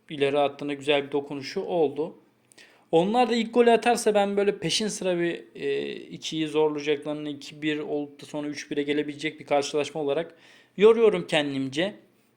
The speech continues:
İlk golü Manchester United'ın atması benim için en önemli kıstaslardan biri. Çünkü evinde oynuyorsun. Bir de ilk yarı atarsa yani ilk yarı maç çözülmezse maçın ben riske gideceğini düşünüyorum açıkçası dostlar.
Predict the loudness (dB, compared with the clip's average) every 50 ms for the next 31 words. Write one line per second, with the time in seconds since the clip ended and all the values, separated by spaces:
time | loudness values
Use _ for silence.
0 | _ _ _ -4 -4 -4 -4 -2 0 0 0 0 0 -2 -2 -4 -4 -4 -6 -10
1 | -8 -6 -2 -2 -2 -2 -4 -8 -6 -2 0 0 -2 -2 -6 -12 -12 -12 -8 -2
2 | -2 -2 -2 -2 -6 -8 -10 -10 -10 -12 -14 -16 _ _ _ _ _ _ -8 -6
3 | -4 -4 -4 -4 -4 -6 -6 -8 -8 -8 -10 -12 -12 -14 -12 -8 -8 -8 -6 -6
4 | -6 -4 -4 -4 -6 -6 -6 -10 -8 -4 -2 -2 0 0 0 0 0 0 0 0
5 | -4 -6 -8 -8 -8 -8 -8 -8 -8 -4 -2 0 2 2 2 0 0 -2 -4 -4
6 | -4 -6 -6 -6 -4 -6 -6 -8 -8 -10 -12 -8 -2 0 0 2 2 2 0 -2
7 | -2 -2 -2 -4 -2 -2 -2 -2 -2 -2 -2 -4 -4 -6 -4 -4 -4 -6 -6 -8
8 | -6 -4 -4 -4 -4 -6 -8 -8 -6 -8 -8 -8 -8 -10 -8 -4 -2 -2 -2 -2
9 | -6 -8 -10 -10 -8 -6 -6 -6 -4 -4 -6 -8 -8 -10 -14 -14 -14 -10 -8 -8
10 | -8 -8 -6 -6 -6 -6